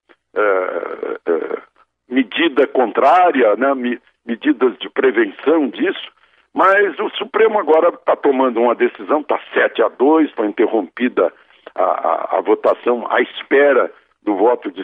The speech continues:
Celso de Mello, que tá com problemas médicos, né? Eh, e pra a-, eliminar de vez essa história. No momento em que a sentença do juiz de primeira instância for confirmada num tribunal, isto é, na segunda instância,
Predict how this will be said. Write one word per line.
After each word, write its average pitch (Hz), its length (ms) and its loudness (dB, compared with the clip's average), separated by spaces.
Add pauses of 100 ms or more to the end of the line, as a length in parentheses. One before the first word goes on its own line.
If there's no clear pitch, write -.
Celso 110 300 -2
de 101 100 -4
Mello, 143 420 0
que - 120 -18
tá - 160 -4
com - 220 -14 (160)
problemas 95 540 -2
médicos, 135 520 -2 (160)
né? 311 160 -6 (560)
Eh, 127 520 4
e 160 220 -6 (240)
pra 196 180 2
a-, 214 500 -2
eliminar 233 640 0
de 143 100 -4
vez 147 400 0
essa 190 240 0
história. 160 560 0 (300)
No 165 100 0
momento 202 460 0
em 208 100 -2
que 175 240 -2 (320)
a 147 220 0
sentença 143 640 0 (320)
do 143 240 4
juiz 185 360 2
de 135 80 -6
primeira 208 400 2
instância 123 520 0
for 156 240 0
confirmada 156 760 2
num 120 200 -2
tribunal, 117 640 0
isto - 200 -6
é, 113 120 4
na 107 140 -2
segunda 107 380 -4
instância, - 460 -4